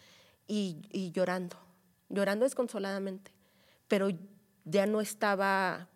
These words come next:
como que en sí, ¿no? O sea, ella ya estaba como que en ese trance, pero en el momento yo no sabía, yo no me había dado cuenta. Entonces, no pudimos como que hace-, eh, volverla a hacer en, en, en sí,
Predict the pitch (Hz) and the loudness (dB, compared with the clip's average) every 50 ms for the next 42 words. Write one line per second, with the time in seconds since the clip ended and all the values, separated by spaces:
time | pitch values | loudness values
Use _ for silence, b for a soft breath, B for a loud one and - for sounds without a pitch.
0 | _ _ _ - - 185 185 175 170 170 - - 180 175 170 170 160 165 160 156 | _ _ _ -4 -4 -2 0 0 -2 -2 0 0 0 2 2 2 0 0 0 -2
1 | 151 143 139 143 - - - 160 175 - _ - _ - - 180 180 180 175 175 | -2 -2 -4 -6 -8 -10 -12 -16 -20 -20 _ -14 _ 0 0 2 2 0 -2 0
2 | - 214 196 175 160 160 160 - b b b b b - 175 - - 180 175 170 | 0 0 0 0 -2 -4 -8 -10 b b b b b -6 -6 -4 -2 -2 -2 0
3 | 190 202 202 208 208 208 202 - 214 202 208 202 202 - 202 190 180 180 - 190 | 0 0 2 2 2 0 0 -2 -2 0 0 -2 -2 -4 -4 -4 -6 -4 -4 -2
4 | 196 190 180 185 214 220 - 226 214 202 196 - - 190 B B B B B B | 0 0 0 0 -2 0 2 2 2 2 0 -2 -4 -6 B B B B B B
5 | B B B B B _ - 214 214 214 208 214 214 208 208 208 - 214 214 208 | B B B B B _ 2 4 4 4 4 4 4 2 2 2 2 2 2 2
6 | 202 196 190 180 - 180 170 156 175 190 208 180 165 180 180 185 190 190 185 180 | 0 0 -2 -6 -6 -8 -6 -4 -4 -4 -4 -4 -2 -2 -2 -2 -2 -4 -2 -2
7 | 180 165 160 - - - - 196 202 - - _ B B B B B B B B | -2 -2 -4 -4 -6 -8 -8 -8 -10 -14 -20 _ B B B B B B B B
8 | B B B - 202 196 180 214 214 226 226 214 220 - 240 254 254 254 240 233 | B B B -4 -2 0 2 2 4 4 4 4 2 0 0 0 2 2 2 2
9 | 233 226 220 226 233 233 - - - - - 196 196 196 185 175 - 190 185 170 | 2 2 2 2 2 0 -2 -6 -8 -8 -6 -4 -2 -2 -2 -2 -2 -2 -2 0
10 | - - 190 - - - 196 - 190 196 190 175 170 185 180 175 185 190 185 196 | 0 -2 -2 -4 -4 -4 -4 -2 -2 -2 -2 0 0 0 0 2 2 2 2 0
11 | 208 226 220 - 220 208 220 226 214 - - - 214 196 190 185 175 - 180 185 | -2 -2 0 0 0 2 0 0 -2 -4 -2 0 0 0 0 -2 -2 -2 -2 -2
12 | 180 - - 262 254 302 427 | -2 0 0 0 0 0 -2